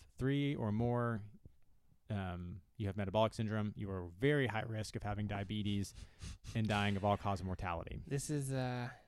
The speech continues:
Speaker 2: you don't want all five.
Speaker 1: You don't want all
Speaker 2: <laughs>
Speaker 1: five. Yeah, you don't want to be metabolic un-, metabolically unhealthy. You always wanna be metabolically healthy. Um, but again, look up that older episode to get the exact levels. I don't wanna go in detail about
Speaker 2: Yeah.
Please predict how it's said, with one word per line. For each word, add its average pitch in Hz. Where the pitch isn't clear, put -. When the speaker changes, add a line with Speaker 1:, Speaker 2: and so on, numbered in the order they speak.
Speaker 2:
you 143
don't 143
want 139
all 123
five. 117
Speaker 1:
You 120
don't 135
want 131
all 120
Speaker 2:
<laughs> -
Speaker 1:
five. 98
Yeah, 98
you 117
don't 117
want 117
to -
be 110
metabolic 104
un-, 104
metabolically 113
unhealthy. 95
You 104
always 101
wanna 98
be 95
metabolically 95
healthy. -
Um, 101
but 127
again, 120
look 147
up 156
that 135
older 127
episode 113
to 110
get 104
the 104
exact 110
levels. 110
I 107
don't 110
wanna 107
go 104
in 104
detail 104
about 95
Speaker 2:
Yeah. 123